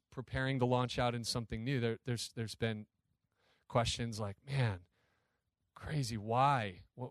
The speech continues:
you know, wh-, why would, why would you do that? Everything's so good here at Awaken, and the future's so exciting." We agree with all of that.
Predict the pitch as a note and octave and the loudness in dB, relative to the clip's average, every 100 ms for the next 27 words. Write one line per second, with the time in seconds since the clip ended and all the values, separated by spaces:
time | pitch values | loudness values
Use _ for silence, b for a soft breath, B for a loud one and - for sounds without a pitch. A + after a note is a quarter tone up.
0 | F3+ B2 A#2+ A2 - B2 - A#2+ C3 C#3+ | -4 -2 0 -2 -4 -8 0 2 4 4
1 | B2+ - A#2+ C3+ C3+ B2 B2 B2 A#2 B2+ | 0 2 4 4 2 2 2 4 4 2
2 | D3 D#3 D3 - - D#3+ C3 C#3 C3+ A#2 | 0 0 2 2 2 2 2 0 0 -2
3 | B2 A#2 G#2+ A2 A2+ - G2+ G2+ A2 - | -2 -2 0 2 2 -2 -8 -6 -8 -2
4 | C#3+ - C3+ - C3 A#2 - A#2 A2+ G#2+ | -2 0 -2 0 2 0 0 0 0 0
5 | G#2 A2+ A2+ A2+ B2 A#2+ G#2 F#2 F2+ F2 | 0 0 0 2 2 4 2 0 0 -6